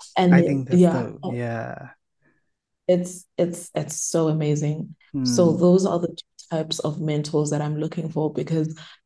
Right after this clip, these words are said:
Speaker 1: like I said, um, they,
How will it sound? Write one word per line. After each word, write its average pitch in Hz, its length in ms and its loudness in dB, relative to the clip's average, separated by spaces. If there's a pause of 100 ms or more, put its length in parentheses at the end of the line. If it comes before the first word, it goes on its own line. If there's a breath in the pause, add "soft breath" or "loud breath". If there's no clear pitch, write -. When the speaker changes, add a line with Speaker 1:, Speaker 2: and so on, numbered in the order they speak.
Speaker 1:
like 196 140 0
I 202 100 2
said, 175 540 4
um, 165 540 -4 (600)
they, 165 640 2